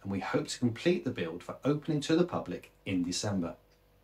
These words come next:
Another important element of this meeting was reviewing the library refurbishment project. The project was funded by Bishopstoke,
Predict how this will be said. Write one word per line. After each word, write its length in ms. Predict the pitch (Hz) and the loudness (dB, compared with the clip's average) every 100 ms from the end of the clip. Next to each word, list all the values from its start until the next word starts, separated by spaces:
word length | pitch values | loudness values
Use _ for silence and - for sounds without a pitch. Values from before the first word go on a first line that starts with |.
| _ - - - - - | _ -20 -20 -20 -20 2
Another 320 | 127 170 196 | 10 12 12
important 440 | 185 139 147 139 135 | 12 12 8 8 8
element 280 | 131 123 117 | 10 10 8
of 60 | |
this 220 | 127 123 | 4 2
meeting 540 | 120 120 110 87 92 107 | 4 4 4 -2 -4 -4
was 160 | 113 113 | -2 2
reviewing 440 | 117 117 139 135 | 4 8 10 12
the 100 | 135 | 12
library 480 | 131 127 139 135 139 | 12 10 10 8 8
refurbishment 680 | 139 135 - 123 107 - 90 | 8 6 6 4 4 -2 -4
project. 560 | - 90 - - - - _ _ _ _ - | -4 -6 -6 -8 -12 -20 _ _ _ _ -18
The 60 | |
project 500 | 110 - 175 120 95 | -2 6 8 6 2
was 140 | 110 110 | -2 4
funded 360 | 139 135 123 | 10 12 12
by 140 | 107 98 | 8 2
Bishopstoke, 720 | - 147 175 - 170 165 | 4 4 4 4 4 4